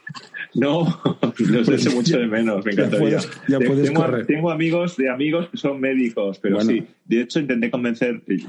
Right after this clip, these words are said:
Speaker 1: tú sabes que somos doce hermanos, yo, yo soy
Speaker 2: Doce
Speaker 1: el mayor
Speaker 2: hermanos.
Speaker 1: de doce hermanos y he estado
Speaker 2: Hostia,
Speaker 1: luchando
Speaker 2: esto me
Speaker 1: toda
Speaker 2: encanta.
Speaker 1: mi vida porque un-,
Speaker 2: Que seáis doce hermanos,
Speaker 1: y estoy
Speaker 2: ah.
Speaker 1: luchando toda mi vida porque uno de ellos fuera médico.
Speaker 2: Pero
Speaker 1: Y
Speaker 2: una
Speaker 1: no lo he
Speaker 2: familia con
Speaker 1: conseguido,
Speaker 2: doce.
Speaker 1: pero sí, es, eh, eh,
Speaker 2: Hostia.
Speaker 1: era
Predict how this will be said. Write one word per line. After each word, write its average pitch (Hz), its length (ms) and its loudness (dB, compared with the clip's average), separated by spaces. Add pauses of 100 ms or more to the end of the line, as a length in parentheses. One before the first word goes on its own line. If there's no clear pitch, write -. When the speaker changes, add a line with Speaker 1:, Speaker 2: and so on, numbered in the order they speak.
(720)
Speaker 1:
tú 117 120 2
sabes 131 240 -2
que - 60 -18
somos 127 220 -2
doce 117 180 -2
hermanos, 104 460 -2
yo, 98 260 0
yo 104 380 0
soy - 120 -6
Speaker 2:
Doce 110 100 4
Speaker 1:
el 110 80 4
mayor 110 160 2
Speaker 2:
hermanos. 110 120 -2
Speaker 1:
de 101 60 -2
doce 104 200 -6
hermanos 107 460 -6 (220)
y 104 100 2
he 110 40 4
estado 113 300 0 (180)
Speaker 2:
Hostia, 107 240 2
Speaker 1:
luchando 131 460 2
Speaker 2:
esto 131 200 2
me 190 100 6
Speaker 1:
toda 117 120 4
Speaker 2:
encanta. 156 220 2
Speaker 1:
mi 104 60 0
vida 113 320 0
porque 101 320 -2
un-, 107 220 -2 (960)
Speaker 2:
Que - 120 -4
seáis 135 160 0
doce 170 160 2
hermanos, 104 280 4
Speaker 1:
y - 20 2
estoy 131 140 2
Speaker 2:
ah. 131 60 4
Speaker 1:
luchando 135 320 0
toda 131 140 0
mi 131 80 2
vida 127 160 0
porque 120 240 0
uno 120 160 0
de 123 120 2
ellos 127 220 0
fuera 139 200 0
médico. 120 520 0 (720)
Speaker 2:
Pero 113 140 4
Speaker 1:
Y - 40 6
Speaker 2:
una 113 120 4
Speaker 1:
no 165 120 6
lo 156 60 4
he 139 40 2
Speaker 2:
familia - 0 -
con 127 80 0
Speaker 1:
conseguido, 107 360 2
Speaker 2:
doce. 95 120 0
Speaker 1:
pero 95 180 0
sí, 135 220 0
es, 95 160 -2
eh, - 80 -4
eh, 98 260 0
Speaker 2:
Hostia. 123 220 0
Speaker 1:
era 107 200 -2